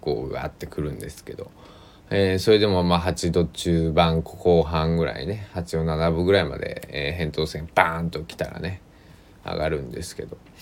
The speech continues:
えー、そんなことも、えー、この二年間は、えー、幸せなことになくですね、うん、なんだろう、だからマスク、その、マスクが効果あるとかないとか、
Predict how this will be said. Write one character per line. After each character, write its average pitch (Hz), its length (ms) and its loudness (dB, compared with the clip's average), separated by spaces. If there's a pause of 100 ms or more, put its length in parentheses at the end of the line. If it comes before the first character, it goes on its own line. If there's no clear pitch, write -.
(300)
え 87 440 -2
ー、 - 20 -6
そ 113 120 -4
ん - 20 0
な 113 120 2
こ 107 100 0
と 104 120 0
も、 80 320 -4
え 50 1120 -14
ー、 - 20 -18
こ 82 160 -8
の 71 300 -6
二 85 140 -2
年 69 260 -4
間 57 380 -12
は、 - 140 -14 (160)
え - 1080 -16 (120)
ー、 - 60 -20
幸 90 300 2
せ 85 120 -4
な 82 40 2
こ 80 80 0
と 80 120 -2
に 71 80 -4
な 73 120 -6
く 76 160 -8
で 73 100 -12
す - 180 -10
ね、 85 200 -6 (180)
う - 1300 -16
ん、 - 20 -6
な 87 60 -4
ん 80 80 -4
だ - 80 -8
ろ - 140 -12 (800)
う、 - 40 -8
だ 76 60 -4
か 78 80 -2
ら 71 80 -6
マ 95 200 2
ス - 200 -8
ク、 82 320 2 (560)
そ - 120 -10
の、 90 320 0 (640)
マ 101 160 2
ス - 140 -6
ク 80 460 4
が 78 120 2
効 95 240 4
果 80 180 0
あ 87 60 4
る 95 100 4
と 90 100 -2
か 73 100 -4
な 85 160 2
い 87 80 2
と - 100 -10
か、 - 180 -6